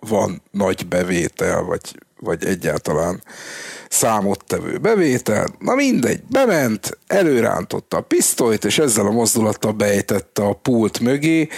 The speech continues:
az eladó nő lába elé. És még be is akart érte ugrani, csak a csaj gyorsabb volt, fölkapta, erre a fickó kiszaladt, és még a, a nadrágja is lecsúszott rohanás közben.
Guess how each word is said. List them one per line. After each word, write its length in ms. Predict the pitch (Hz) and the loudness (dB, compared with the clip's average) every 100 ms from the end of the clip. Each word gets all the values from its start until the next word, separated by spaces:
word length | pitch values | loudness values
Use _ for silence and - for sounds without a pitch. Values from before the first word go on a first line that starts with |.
| - - - - - - | -12 -10 -10 -12 -14 -6
az 320 | - 110 - | 0 0 2
eladó 580 | 156 143 107 98 110 113 | 2 4 2 2 2 4
nő 280 | 117 120 117 | 4 4 4
lába 800 | 113 104 104 104 104 104 - - - - _ _ | 4 4 2 2 2 2 0 -8 -18 -20 _ _
elé. 580 | 117 110 110 107 92 - _ _ - - - - - - | 2 4 4 2 -2 -8 _ _ -20 -20 -16 -12 -12 -6
És 200 | 220 180 | -2 2
még 180 | 226 202 | 2 4
be 100 | 214 | 4
is 180 | 160 - | 4 2
akart 360 | - 139 127 | 2 2 2
érte 280 | 143 139 151 | 2 2 2
ugrani, 320 | 165 180 190 185 | 2 2 2 0
csak 180 | 165 | 0
a 60 | - | -2
csaj 280 | - 175 131 | 2 2 2
gyorsabb 480 | 131 143 - 117 110 | 2 2 2 0 0
volt, 220 | 110 113 | 0 0
fölkapta, 640 | - 196 196 202 196 - | 2 2 2 0 2 0
erre 200 | 147 160 | 2 2
a 60 | 156 | 2
fickó 720 | - 165 165 - - 131 123 117 - - - - | 2 0 0 0 0 2 2 0 -6 -8 -10 -4
kiszaladt, 640 | 170 - 190 202 196 - | 0 2 4 4 2 0
és 260 | 156 147 - | 2 2 2
még 260 | 156 143 | 2 2
a, 360 | 139 139 139 143 | 4 4 2 0
a 320 | - 127 135 | 0 2 2
nadrágja 600 | 117 156 123 117 113 113 | 2 2 4 2 2 2
is 180 | 117 - | 2 2
lecsúszott 640 | 123 120 - 110 - 110 | 2 2 0 0 2 0
rohanás 580 | - 123 113 107 110 - | 0 0 2 2 0 -2
közben. 500 | - 131 147 170 175 | 0 0 2 0 0